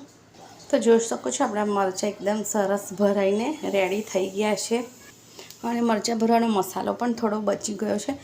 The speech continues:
તો તમે આને સ્ટોર પણ કરી શકો છો. તો આઠથી દસ દિવસ સુધી સારો રહે છે એક ડબ્બામાં ભરીને જો તમે મૂકી દો તો. અને મેં already મારી ચેનલ પર ભરવા મસાલો કેવી રીતે બનાવો ઘરે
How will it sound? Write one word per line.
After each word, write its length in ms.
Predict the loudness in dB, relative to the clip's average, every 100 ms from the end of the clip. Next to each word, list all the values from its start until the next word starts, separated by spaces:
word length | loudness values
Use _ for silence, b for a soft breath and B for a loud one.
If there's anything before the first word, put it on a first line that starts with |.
| B B
તો 140 | -6 0
તમે 280 | 2 4 4
આને 180 | 2
સ્ટોર 400 | -2 4 6 6
પણ 280 | 4 0 0
કરી 240 | 4 4 4
શકો 320 | -4 -2 -2
છો. 200 | 2 0
તો 160 | 0 0
આઠથી 420 | -2 -4 -4 -2
દસ 220 | 0 -2
દિવસ 240 | -4 -6 -4
સુધી 300 | -2 -2 0
સારો 320 | 4 6 6
રહે 200 | 4 2
છે 140 | 2
એક 100 | 0
ડબ્બામાં 420 | 0 -2 -2 0 0
ભરીને 340 | 0 0 0
જો 120 | -2
તમે 280 | 0 0 2
મૂકી 360 | 2 0 -2 0
દો 120 | 2
તો. 160 | 2 -4 B B B B 2
અને 140 | 4
મેં 140 | 2 4
already 420 | 4 4 2 0
મારી 260 | 0 2 2
ચેનલ 260 | 0 -2
પર 180 | 0 -2
ભરવા 340 | 2 2 4 0
મસાલો 400 | 0 -2 -2 -2
કેવી 320 | 0 0 0
રીતે 260 | -4 0
બનાવો 400 | 2 2 2 2
ઘરે 340 | 0 0 0